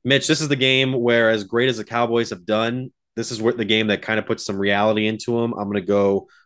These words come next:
with the Eagles. Now, I don't think Dallas is gonna implode after this,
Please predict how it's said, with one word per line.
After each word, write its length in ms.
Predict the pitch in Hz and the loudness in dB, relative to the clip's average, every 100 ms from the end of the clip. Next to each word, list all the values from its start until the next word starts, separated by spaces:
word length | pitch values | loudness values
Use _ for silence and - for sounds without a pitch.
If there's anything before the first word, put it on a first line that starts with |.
| _ | _
with 220 | 95 98 | -4 -4
the 160 | 95 107 | -4 -4
Eagles. 340 | 110 117 113 | 0 2 2
Now, 120 | 113 | 2
I 40 | 110 | 2
don't 180 | 151 190 | 2 2
think 220 | 180 - 123 | 0 -2 -4
Dallas 320 | 123 127 120 | 0 2 0
is 60 | 120 | -2
gonna 220 | 120 104 | -4 -4
implode 380 | 90 - 208 165 | -6 0 4 4
after 260 | 92 85 85 | 2 -2 -8
this, 440 | 71 60 - | -10 -8 -10